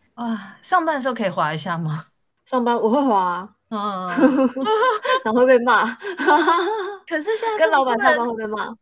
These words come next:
Speaker 1: 现在这么多人追踪你，你有上班的时候被认出来吗？<laughs>
Speaker 2: 这倒是没有欸，因为
Speaker 1: 哦，真的啊？
Speaker 2: 好像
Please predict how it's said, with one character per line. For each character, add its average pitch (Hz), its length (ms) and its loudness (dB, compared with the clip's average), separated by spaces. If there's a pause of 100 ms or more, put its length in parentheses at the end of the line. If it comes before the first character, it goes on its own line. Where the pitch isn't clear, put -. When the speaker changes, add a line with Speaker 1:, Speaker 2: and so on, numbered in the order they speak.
(120)
Speaker 1:
现 427 140 -10
在 415 80 -8
这 370 140 -6
么 339 80 -4
多 349 80 -2
人 294 100 0
追 320 320 -6
踪 311 260 -4
你， 226 100 -2
你 208 140 -4
有 262 140 0
上 254 200 -2
班 240 120 2
的 220 40 0
时 233 60 0
候 220 60 -4
被 233 100 0
认 220 200 0
出 220 160 -6
来 170 180 -2
吗？ 131 220 -14 (340)
<laughs> - 0 - (1000)
Speaker 2:
这 - 80 -20
倒 339 160 4
是 339 140 -12
没 262 200 0
有 233 200 2
欸， 139 400 -10
因 320 120 -14
为 381 80 -4
Speaker 1:
哦， 381 100 0
真 359 200 -8
的 349 80 -10
啊？ 214 160 -4
Speaker 2:
好 226 280 -6
像 202 220 -4